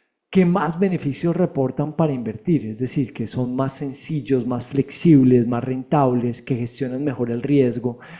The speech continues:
que están cien por ciento pendientes de las inversiones de los inversionistas. Ese es su trabajo el cien por ciento del día. Así que han tomado mucha fuerza y han crecido mucho. Y el que crezcan mucho implica que las inversiones que realizan, pues cada vez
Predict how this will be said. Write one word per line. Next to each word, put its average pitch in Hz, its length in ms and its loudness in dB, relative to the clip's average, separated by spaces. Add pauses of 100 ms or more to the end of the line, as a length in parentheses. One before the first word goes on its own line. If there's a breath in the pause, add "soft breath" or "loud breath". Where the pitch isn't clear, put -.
(160 loud breath)
que - 80 0
están 135 280 -2
cien 175 260 4
por 165 180 0
ciento 170 380 0
pendientes 135 500 -2
de 156 80 2
las 139 200 -4
inversiones 117 500 -6
de 147 80 6
los 139 180 2
inversionistas. 117 800 -4
Ese 123 140 -2
es 160 80 -2
su 214 160 2
trabajo 151 680 4 (340 loud breath)
el 143 160 2
cien 254 280 6
por 214 160 8
ciento 233 340 4
del 170 140 4
día. 185 240 4 (440 loud breath)
Así 165 220 -2
que 202 100 2
han 208 80 -2
tomado 226 300 4
mucha 233 260 2
fuerza 214 380 2
y 214 80 2
han 208 100 -2
crecido 208 460 -4
mucho. 220 400 -4 (380 soft breath)
Y 180 120 4
el 190 100 6
que 190 180 2
crezcan 208 460 2
mucho 247 360 0
implica 196 460 -4
que 202 440 2
las 143 760 -2
inversiones 139 720 -2
que 190 140 2
realizan, 170 640 0 (380 soft breath)
pues 135 260 2
cada 143 340 4
vez 156 600 4